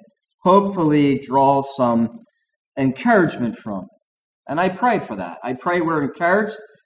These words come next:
and I pray we're challenged today. Now, here's my four points. Number one, something that Paul says often, battling anxiety, we've got to draw close to God. Our strength and power comes from God.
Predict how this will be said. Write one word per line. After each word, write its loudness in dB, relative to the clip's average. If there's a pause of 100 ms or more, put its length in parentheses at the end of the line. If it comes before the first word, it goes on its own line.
and -6
I 2
pray 0
we're 4
challenged 0
today. -8 (1080)
Now, 0
here's 2
my 4
four 2
points. 0
Number 4
one, 2 (1040)
something -4
that -4
Paul 0
says -4
often, -2 (840)
battling 6
anxiety, 4
we've 2
got 6
to 0
draw 2
close -4
to -10
God. -14 (240)
Our 2
strength 0
and -4
power 2
comes -2 (160)
from -2
God. -12